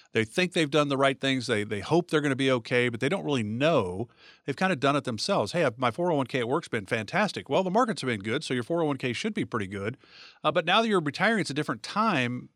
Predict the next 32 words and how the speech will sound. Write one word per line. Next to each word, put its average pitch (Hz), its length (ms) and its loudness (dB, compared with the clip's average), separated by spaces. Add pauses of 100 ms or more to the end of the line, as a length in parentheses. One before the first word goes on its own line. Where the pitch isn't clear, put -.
and 139 200 -6 (140)
it 135 160 -12
makes 202 180 -2
sense 196 200 -2
to 170 60 -6
me 190 120 -2
to 151 80 2
get 156 160 -4
somebody 156 320 2
like 123 260 4
Decker 143 260 4
Retirement 143 500 4
Planning 180 420 4 (320)
to 160 160 4
help 240 320 4
us 110 280 4
here. 120 180 4
So 156 180 4
go 214 240 6
into 226 200 6
a 196 40 10
little 220 180 6
bit 185 120 6
about 147 300 6 (260)
what 175 360 4
is 202 340 4 (140)
having 165 360 4
an 131 80 4
actual 135 400 2
plan. 110 460 -2
It's 110 160 -4
not, 190 240 6